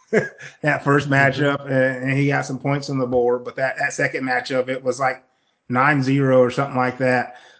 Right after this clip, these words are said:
Speaker 1: Uh, for one, Marshawn Lattimore seems to have Mike Evans' number. He takes away Mike Evans every time they play.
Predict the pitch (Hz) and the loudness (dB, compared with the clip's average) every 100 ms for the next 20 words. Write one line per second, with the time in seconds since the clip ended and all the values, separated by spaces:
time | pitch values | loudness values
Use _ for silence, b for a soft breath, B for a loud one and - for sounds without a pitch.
0 | _ 127 127 151 170 208 170 175 175 185 | _ 0 0 2 4 6 6 6 4 0
1 | 147 143 151 143 139 135 151 147 135 135 | 0 -2 0 -2 -2 -2 -2 -2 -2 -2
2 | 123 135 131 131 131 131 127 127 120 127 | -2 -2 -2 -2 -2 -4 -2 -4 -2 0
3 | 127 123 120 - _ - 139 151 131 131 | 0 0 -4 -10 _ -4 0 0 0 0
4 | 127 127 123 127 131 127 123 123 120 139 | 2 2 2 0 -2 -4 -4 -4 -4 -2
5 | 131 131 131 131 127 120 135 131 135 | 0 0 0 0 -2 -2 0 2 0